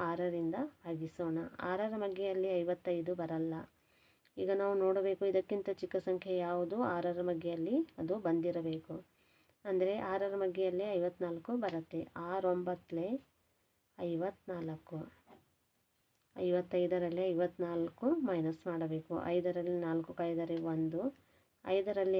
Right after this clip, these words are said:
ಐದು ಕಳೆದರೆ ಸೊನ್ನೆ. ಈಗ ನಾವು ಈ ಉಳಿದಿರುವಂತಹ ಎಂಟನ್ನು ಕೆಳಗಡೆ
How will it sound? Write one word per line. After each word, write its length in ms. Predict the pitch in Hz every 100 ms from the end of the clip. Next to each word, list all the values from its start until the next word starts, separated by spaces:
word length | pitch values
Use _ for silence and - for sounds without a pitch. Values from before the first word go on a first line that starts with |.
| 175
ಐದು 140 | 170 170
ಕಳೆದರೆ 400 | 170 160 160 285 359 - - -
ಸೊನ್ನೆ. 400 | 196 160 151 151 - _ _ _ _ _
ಈಗ 200 | 214 208 226 214
ನಾವು 160 | 202 202 196
ಈ 40 | 202 - - -
ಉಳಿದಿರುವಂತಹ 720 | 185 190 196 190 190 185 185 180 -
ಎಂಟನ್ನು 380 | 170 165 185 185 175
ಕೆಳಗಡೆ 400 | 170 165 165 208